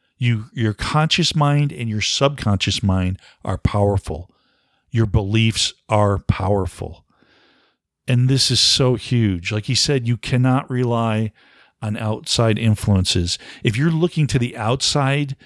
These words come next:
to determine how you're gonna feel or what actions you're gonna take,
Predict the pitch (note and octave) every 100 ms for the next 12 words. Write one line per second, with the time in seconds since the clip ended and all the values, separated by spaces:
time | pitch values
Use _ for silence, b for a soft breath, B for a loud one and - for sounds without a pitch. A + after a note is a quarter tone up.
0 | b b - A2+ - - B2 C3 G#2 A#2
1 | C3 A#2+ A2+ - - A2+ A#2+ C3+ B B
2 | A2 G#2+ A#2+ A2+ B2 - C3+ C3+ B2+ C3
3 | - C3 C3+